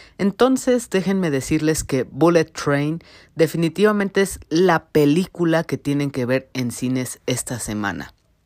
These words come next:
Y sí, efectivamente, pues Bullet Train es una película que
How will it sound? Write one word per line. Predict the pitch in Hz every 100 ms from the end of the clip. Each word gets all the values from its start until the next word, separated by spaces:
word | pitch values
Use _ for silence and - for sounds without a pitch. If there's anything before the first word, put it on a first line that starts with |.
| _ _ - - -
Y | 170
sí, | - 208 214 - - - -
efectivamente, | 139 170 214 226 220 165 165 175
pues | 156 120
Bullet | 127 156 165
Train | - 202 165 165
es | 180
una | 247 254
película | 254 220 175 175 175 165
que | - 147 139 117